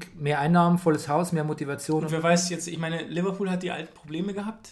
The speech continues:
Speaker 2: Hinten haben die einfach, die machen, die, die, die sind da, die schwimmen da. Ich weiß nicht, was da auch gegen Watford, nee,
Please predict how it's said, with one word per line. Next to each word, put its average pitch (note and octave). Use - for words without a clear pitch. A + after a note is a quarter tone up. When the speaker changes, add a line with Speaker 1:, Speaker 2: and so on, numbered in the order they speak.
Speaker 2:
Hinten F3+
haben D#3+
die -
einfach, E3+
die E3
machen, D3+
die, D3
die, -
die -
sind D#3
da, D#3
die C3+
schwimmen F3+
da. A2+
Ich B2
weiß D#3+
nicht, F3
was D3+
da D3
auch C3
gegen C3+
Watford, C#3+
nee, C3